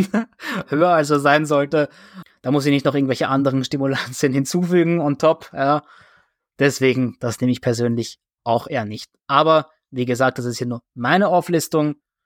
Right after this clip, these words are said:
Vielleicht haben manche Leute ihre Freude oder Anwendung oder Sinn für etwas, was ich hier aufgezählt habe.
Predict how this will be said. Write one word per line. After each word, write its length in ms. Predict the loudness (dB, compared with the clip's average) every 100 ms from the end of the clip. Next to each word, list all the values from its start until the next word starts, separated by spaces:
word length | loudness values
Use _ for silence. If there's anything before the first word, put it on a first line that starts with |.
| _ _ _ _ _ _
Vielleicht 300 | 0 0 2
haben 200 | 2 2
manche 220 | 0 2
Leute 240 | 0 0
ihre 280 | -6 -6 -8
Freude 480 | -4 2 4 4 2
oder 300 | 0 -2 0
Anwendung 600 | 0 2 2 2 0 -4
oder 260 | -8 -6
Sinn 460 | -2 2 4 2 0
für 140 | -4 -2
etwas, 220 | -2 -2
was 100 | -2
ich 80 | 0
hier 120 | 2
aufgezählt 580 | 0 -2 -4 -2 -4 -2
habe. 340 | 0 2 0